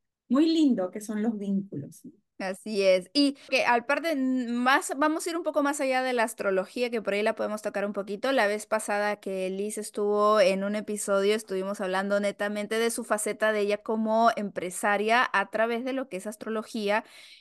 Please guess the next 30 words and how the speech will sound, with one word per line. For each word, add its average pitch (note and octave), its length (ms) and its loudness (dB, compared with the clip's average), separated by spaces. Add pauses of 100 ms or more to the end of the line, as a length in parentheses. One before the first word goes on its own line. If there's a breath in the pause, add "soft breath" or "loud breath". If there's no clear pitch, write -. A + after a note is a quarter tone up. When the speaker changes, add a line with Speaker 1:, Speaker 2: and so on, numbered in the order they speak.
Speaker 2:
Pero G#3 200 2
Liz A3 180 0
no A3 140 -4
solamente G#3 420 -2
es G#3+ 80 -4
astróloga, C#4 680 2
sino G3+ 240 -8
hace F#3+ 320 -4
hipnosis, C4 1040 0 (480 soft breath)
constelaciones, B3 1700 2
es D#4 200 0
decir, D#4 500 2
d-, A3 240 -16 (160)
m-, A#3+ 260 0
variedad B3 720 4
infinita C#4+ 540 0
de C#4 120 2
terapias A3 520 -2
que G3 140 -6
tiene A3+ 380 -2
en A3+ 100 -2
su G#3 160 -6
haber, F#3+ 380 2
lo G#3 240 -2
que G#3 200 -4
la G#3+ 180 2
hace D4 160 -6
también B3+ 360 -4
una C#4 240 -4
coach A#3+ 460 -4